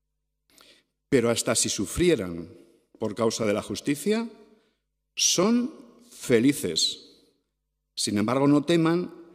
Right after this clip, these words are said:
lo que para ellos es objeto de temor, ni vayan a agitarse". Si notáis de nuevo, vuelvo a decir, no temáis, no tengáis miedo, pero la consecuencia, según dice el versículo catorce al principio, es que lograréis ser felices.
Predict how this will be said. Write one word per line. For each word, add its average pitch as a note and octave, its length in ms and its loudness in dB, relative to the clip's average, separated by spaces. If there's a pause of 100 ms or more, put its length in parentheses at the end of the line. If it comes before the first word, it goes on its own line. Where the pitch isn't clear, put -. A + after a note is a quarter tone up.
(320)
lo G#2+ 160 -4
que G#2+ 100 0
para G#2 240 -4
ellos C3+ 200 0
es D3+ 100 -4
objeto A#2+ 340 -4
de A2+ 80 -4
temor, A2+ 400 -4
ni A#2 160 2
vayan A2+ 340 -4
a E2+ 60 -8
agitarse". E2+ 540 -12 (960)
Si - 160 0
notáis F3 320 2
de F#3+ 80 6
nuevo, G3 260 4
vuelvo D#3+ 200 2
a - 20 2
decir, A#2+ 680 0 (160)
no C3+ 160 2
temáis, F3 520 0
no C#3+ 300 0
tengáis G#3 340 4
miedo, G2 380 2 (760)
pero C3 140 4
la A#2+ 120 2
consecuencia, F#3 960 0
según C#3+ 320 0
dice D3 180 -2
el C#3 60 0
versículo C#3 340 -2
catorce C#3 280 -2
al B2+ 60 -2
principio, F#3 640 0 (840)
es - 180 -2
que D#3 140 -2
lograréis B2 480 2
ser B2+ 200 -2
felices. A2+ 580 -4